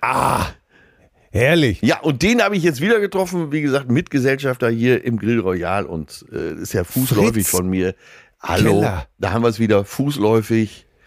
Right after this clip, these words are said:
Speaker 1: Fußläufig.
Speaker 2: Grill Royal, bestes Essen, alle da, herrlich.
Speaker 1: Oh, Mensch, ey, du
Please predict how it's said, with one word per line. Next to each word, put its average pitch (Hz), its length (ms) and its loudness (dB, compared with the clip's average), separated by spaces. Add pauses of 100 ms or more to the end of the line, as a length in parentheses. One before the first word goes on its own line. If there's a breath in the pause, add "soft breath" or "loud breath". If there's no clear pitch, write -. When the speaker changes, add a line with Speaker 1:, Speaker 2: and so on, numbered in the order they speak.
Speaker 1:
Fußläufig. 156 1000 2
Speaker 2:
Grill 127 240 4
Royal, 107 680 2
bestes 104 460 -2
Essen, 98 460 -4
alle 90 300 0
da, 76 280 -2
herrlich. 87 600 -2
Speaker 1:
Oh, 95 1040 2
Mensch, 113 280 -6
ey, - 160 -4
du 185 200 -2